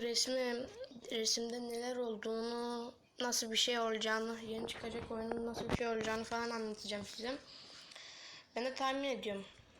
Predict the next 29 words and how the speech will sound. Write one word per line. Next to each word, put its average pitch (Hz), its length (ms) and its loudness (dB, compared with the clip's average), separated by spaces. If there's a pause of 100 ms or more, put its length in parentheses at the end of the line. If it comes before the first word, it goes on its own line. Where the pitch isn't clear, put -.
(120)
resimlere 214 540 4
göre. 202 240 0 (1500)
Bu 247 240 -4
videoyu 269 480 0 (800)
çekmeyi 247 440 -2
ilk 262 100 -12
ben 262 200 0
düşünmedim. 247 540 0
Bir 247 220 2
arkadaşım, 233 540 2 (480)
yani 220 180 -2 (100)
Atakan 233 540 -4
King, 233 340 -6
yani 226 160 -2
onun 233 160 -2
kanalında 226 480 -2
aşağıda 226 280 -4
linkini 226 500 -4
veririm. 233 380 0 (800)
Ondan 240 420 0
gördüm. 240 600 0
Bana 233 180 0
önerdi 233 480 0
videoyu 220 260 0
çekmemi. 233 400 0
Ben 247 200 2
de 254 180 0 (180)
ondan 233 220 0
çekiyorum. 226 460 -2